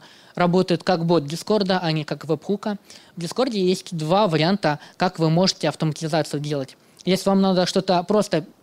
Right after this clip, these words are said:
писать в канал Дискорда, вы используете вебхуку. Это просто в односторонний этот, э, постер сообщений. И можно создать полноценное приложение, называемое ботом, э, которое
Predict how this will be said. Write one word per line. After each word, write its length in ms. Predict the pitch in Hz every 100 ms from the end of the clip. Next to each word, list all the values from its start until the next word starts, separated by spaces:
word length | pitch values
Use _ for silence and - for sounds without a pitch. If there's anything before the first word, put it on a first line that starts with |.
| -
писать 360 | 185 175 -
в 60 | -
канал 240 | 190 180
Дискорда, 560 | 156 156 175 156 143 131 - - -
вы 120 | 175
используете 460 | 226 202 185 190 170
вебхуку. 500 | 180 - 165 - 135
Это 180 | 143 170
просто 400 | 208 208 170 143 - - -
в 160 | 175
односторонний 760 | 220 185 180 - 180 214 196 151
этот, 340 | 139 135 - -
э, 540 | 151 147 143 139 135 - -
постер 460 | 185 - 160 143 -
сообщений. 640 | - 160 151 - 143 139 139 - - -
И 540 | 196 208 190 170 151 143 _
можно 300 | 202 185 220
создать 480 | 202 170 165 170 -
полноценное 580 | - 175 175 - 180 160
приложение, 720 | 147 165 165 170 269 262 247
называемое 560 | 185 156 156 151 151 147
ботом, 420 | 196 247 214 190 - - - -
э, 200 | - 160 139 _ _ -
которое 600 | 170 196 214 202 170